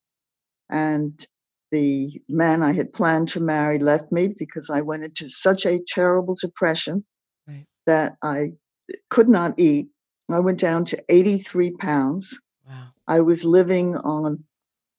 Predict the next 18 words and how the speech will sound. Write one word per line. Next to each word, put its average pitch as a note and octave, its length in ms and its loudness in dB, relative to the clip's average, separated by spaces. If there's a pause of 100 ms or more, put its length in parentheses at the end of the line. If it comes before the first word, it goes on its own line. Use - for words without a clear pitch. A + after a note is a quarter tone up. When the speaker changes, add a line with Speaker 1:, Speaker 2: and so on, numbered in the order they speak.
(400)
Speaker 1:
one B3+ 220 8
hard-boiled G#3+ 800 0
egg E3 400 0 (380)
and D#3 420 -10 (300)
a D#3 340 -2 (300)
glass F3+ 380 2
of F#3+ 80 -6
tomato E3+ 440 2
juice D#3 580 0 (100)
and D3+ 220 -4
lots D#3+ 480 -2
and F#3 120 -2
lots E3 300 -4
of E3 160 -4
vodka E3+ 520 0 (460)
and E3 220 0
Valium A#2+ 560 -2 (400)
Speaker 2:
Right. C3+ 240 -20